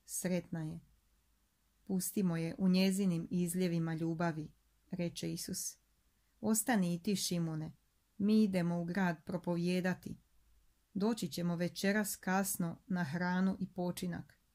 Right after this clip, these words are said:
I Isus izađe s apostolima,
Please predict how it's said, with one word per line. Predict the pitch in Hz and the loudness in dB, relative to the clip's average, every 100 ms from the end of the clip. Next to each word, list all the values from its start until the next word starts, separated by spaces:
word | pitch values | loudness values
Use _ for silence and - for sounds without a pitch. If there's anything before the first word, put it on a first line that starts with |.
| _ _ _ _ _ _ _ | _ _ _ _ _ _ _
I | 180 185 | 0 2
Isus | 202 247 226 - - | 2 0 -2 -4 0
izađe | 190 202 208 180 | 0 2 0 0
s | 170 - | -2 -2
apostolima, | 208 220 185 - 180 170 170 170 | -2 -2 -4 -2 0 2 0 -2